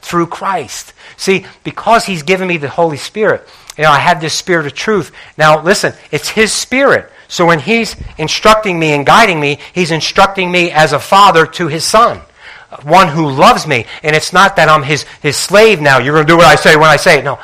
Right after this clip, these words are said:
"I love you, son. Here's, here's how we're gonna do this thing. I've given you victory." See, again, I wanna repeat this from the prayer time. We're operating from a position of victory. We are not defeated. If we are in him,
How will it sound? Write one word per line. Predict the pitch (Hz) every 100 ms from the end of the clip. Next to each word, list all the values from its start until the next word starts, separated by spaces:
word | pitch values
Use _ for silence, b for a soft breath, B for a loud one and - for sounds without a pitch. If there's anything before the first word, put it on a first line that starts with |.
| B
"I | 131
love | 135 151 127
you, |
son. | 107 131 110
Here's, | 127 127
here's | 131 131 143 156
how | 156
we're | 135
gonna | 127 113
do | 120
this | 110 98
thing. | - 98 - B B
I've | 117
given | 117 156 147
you |
victory." | 123 135 - 107 90 B
See, | - 185 - B
again, | 147 226 226 185 B B
I | 156
wanna | 170 180
repeat | 175 190 190
this | 190 -
from | 190
the | 180
prayer | - 233
time. | 247 180 175 170 B B 151
We're | 190 202 -
operating | 196 226 220 208 208 202 202
from | - 185 175 -
a |
position | - 160 131 170 208 - 196 196 B B
of | 151 151 123
victory. | 135 202 - 139 110 82 _ _ b b b
We | 156 156
are | 139
not | 139 214 240
defeated. | 180 - 160 131 131
If | 147 190 202
we | 208
are | 202
in | 208
him, | 185 214 226